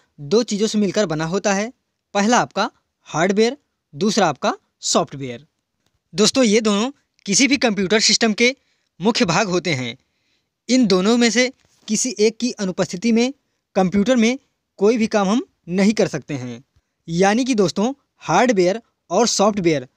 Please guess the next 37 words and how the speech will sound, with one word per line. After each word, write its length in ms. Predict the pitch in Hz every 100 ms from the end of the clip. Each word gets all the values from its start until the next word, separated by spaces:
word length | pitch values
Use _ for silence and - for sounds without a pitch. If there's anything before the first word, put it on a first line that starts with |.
| _ _
दोनों 420 | 156 180 185 226 285 _ _ 180
एक 180 | 226 208
दूसरे 340 | 196 185 170
के 220 | 180 285 - _ _
पूरक 280 | 190 202 277
होते 320 | 196 196 185 156
हैं। 300 | 139 123 127 _ -
इन 180 | 202 240
दोनों 240 | 220 208
में 120 | 196 170
से 220 | 190 240 - _ -
किसी 300 | 185 226 233 190
एक 220 | 220 -
के 120 | 214
भी 240 | 170 226 254 _ _ -
अनुपस्थिति 540 | 180 180 190 160 220
में 100 | 220
हम 200 | 196 214 - _ _ _
कंप्यूटर 420 | 185 170 196 233 240
पर 200 | 226 254 _ _ _
कोई 200 | 196 247
भी 100 | 190
काम 260 | 196 196 254 415 _ -
नहीं 260 | 180 185 247
कर 160 | 196
सकते 260 | 156 127 147
हैं। 280 | 127 123 117 _ _ _ _ -
तो 100 | 185
चलिए 280 | - 208 240
दोस्तों, 360 | 233 214 262 294 _ _ -
यहाँ 300 | 160 165 226
पे 60 | 226
हम 220 | 190 233 403 _ _ _ -
हार्डवेयर 480 | 170 214 233 214 175
के 100 | 170
बारे 200 | 160 160
में 140 | 220